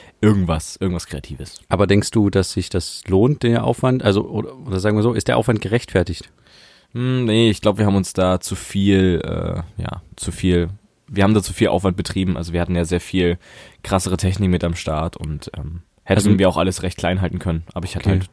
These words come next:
Speaker 1: da Bock drauf.
Speaker 2: Also man kann quasi einfacher an die fünfzehn Punkte kommen, als ihr das jetzt macht.
Speaker 1: Ah, das, ja, ja, doch, ja, man könnte auch einfacher dran kommen, ja.
Speaker 2: Okay.
Speaker 1: Aber es macht uns allen Spaß, deswegen. Uns hat es das letzte Mal Spaß gemacht und dieses Mal hat's auch wieder Spaß gemacht.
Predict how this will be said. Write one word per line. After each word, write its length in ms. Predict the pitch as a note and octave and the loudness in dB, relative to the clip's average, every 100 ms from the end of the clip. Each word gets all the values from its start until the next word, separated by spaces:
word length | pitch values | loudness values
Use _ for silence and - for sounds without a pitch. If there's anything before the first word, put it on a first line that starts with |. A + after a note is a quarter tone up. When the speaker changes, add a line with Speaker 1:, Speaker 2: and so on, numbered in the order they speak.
| _ - | _ -10
Speaker 1:
da 140 | E2 | -8
Bock 180 | D#2 - | -8 -10
drauf. 460 | - D2+ - - G#2 | -10 -10 -12 -16 0
Speaker 2:
Also 160 | G2+ | 2
man 140 | G2+ G2 | 4 2
kann 220 | G#2 G#2 | 2 0
quasi 480 | - F#2+ F#2 F#2+ F#2 | 2 0 0 -2 0
einfacher 520 | F#2+ G2+ G2+ F#2 F#2 | 0 2 0 2 2
an 200 | F#2 F2+ | 2 0
die 140 | F2 | -2
fünfzehn 360 | - F#2 - F2+ | -2 -4 -2 -2
Punkte 260 | F#2 - G2+ | -2 -2 -2
kommen, 240 | G2+ F#2+ | 0 0
als 420 | F2 F2 - - - | 0 -4 -6 -14 -6
ihr 160 | F#2 | 0
das 140 | E2 F2 | 0 2
jetzt 80 | B2 | 0
macht. 100 | C3 | 0
Speaker 1:
Ah, 400 | C3 C3 C3+ C3+ | 0 0 0 -2
das, 800 | B2 A#2 - - - - - - | -4 -6 -8 -12 -12 -14 -14 -12
ja, 440 | - - - A#2+ B2 | -8 -4 -2 0 2
ja, 280 | A2+ A2+ | 6 6
doch, 220 | A2+ A2 G2+ | 6 4 4
ja, 160 | G2+ | 4
man 160 | F#2 F2 | 4 2
könnte 180 | E2+ D#2+ | -2 -4
auch 80 | |
einfacher 280 | E2 D#2+ D#2 | -4 -6 -8
dran 180 | - E2 | -12 -12
kommen, 160 | - D2 | -10 -10
ja. 160 | D#2+ - _ _ _ _ | -12 -16 _ _ _ _
Speaker 2:
Okay. 360 | F2 - E2+ D#2+ | -12 -6 -2 0
Speaker 1:
Aber 140 | F2+ F#2+ | 2 2
es 100 | G2 | 2
macht 160 | F2 | 0
uns 140 | F#2 D#2+ | 0 0
allen 120 | D#2+ | 0
Spaß, 400 | - D#2 E2 - | 0 -2 -2 -6
deswegen. 420 | F2 - E2 E2+ - - | -8 -6 -6 -6 -8 -2
Uns 100 | F#2 | 0
hat 120 | F#2+ | 2
es 120 | F2+ | 2
das 140 | F2+ F2+ | 0 2
letzte 260 | F#2 - | 0 0
Mal 100 | F#2 | -2
Spaß 280 | - - - | 0 -2 0
gemacht 260 | F2+ E2+ - | -2 -2 -4
und 160 | E2+ | -4
dieses 300 | F#2 E2+ - | -2 -4 -4
Mal 180 | E2 E2 | -2 -2
hat's 140 | E2+ | -2
auch 100 | - F2+ | -6 -8
wieder 120 | D#2+ | -6
Spaß 280 | - D#2 - | -6 -6 -6
gemacht. 240 | E2 | -8